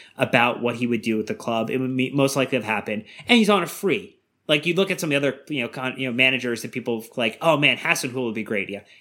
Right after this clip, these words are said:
Hasenhüttl, you know, managed to Southampton, who are <laughs> playing really well right now, who could vie for a top four spot. Um, and, and he's not gonna leave midway through. And knowing our history, a lot of managers aren't gonna wanna come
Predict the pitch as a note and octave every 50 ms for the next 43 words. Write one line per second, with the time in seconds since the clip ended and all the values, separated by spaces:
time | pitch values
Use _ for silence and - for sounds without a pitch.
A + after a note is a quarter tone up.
0 | - - F3 G3+ - A#3+ G3 F#3+ G3+ G3 F#3 F3 F3+ F3+ - _ _ _ _ _
1 | - D3 C#3+ B2+ C3 C3 D3+ D#3+ C#3+ D#3 D3 - C#3+ C3+ - - C3 A#2+ A2 -
2 | A#2+ A#2 C#3 C#3+ - - C3 B2+ - - - - G3 F3 D#3 D#3+ D#3+ F3 F#3+ G3
3 | G#3 F3+ E3+ F3 F3+ E3 C#3+ B2+ B2 B2 B2 A#2 A2+ A2 C3 C#3 - - - -
4 | - - - _ - F#3 F3+ - F#3 E3 D3 - D3 D3 F#3 A3+ G#3+ - - F#3
5 | D3+ D3 - F#3 F#3 F3 F#3 - F#3+ D#3+ C#3 - - - G#3 G3+ D3+ A#2+ A#2+ -
6 | - - - - - _ - E3 D#3+ D#3+ D#3+ D3+ D3 D3 D3 C#3+ - - _ _
7 | _ _ G3+ F#3+ F#3 - - F#3 F3+ E3+ D3+ A3 G#3+ G#3+ G#3 G#3 - G3 E3+ E3+
8 | A3+ B3 A3+ F3+ D#3 D#3+ F3 F3+ F3 F#3 F3 E3+ F3 - - C#4 C4+ F3+ C#3 C3
9 | C#3 C#3 - _ _ - _ _ _ _ - G3+ G3 F#3 F#3 G3+ A3 A3 G3 F3+
10 | D#3+ - C#4+ - - - D3 C#3 C#3 C3 C3 C#3 C#3 - _ - E3+ F3+ G#3 G#3+
11 | F#3+ G3 G#3+ A3 G#3+ G3 G#3 G3+ F#3+ F#3+ G3 F3+ G3 F#3 F3+ F3+ E3 D3+ - -
12 | - A#3+ A3 F3+ D#3 D#3 D#3+ -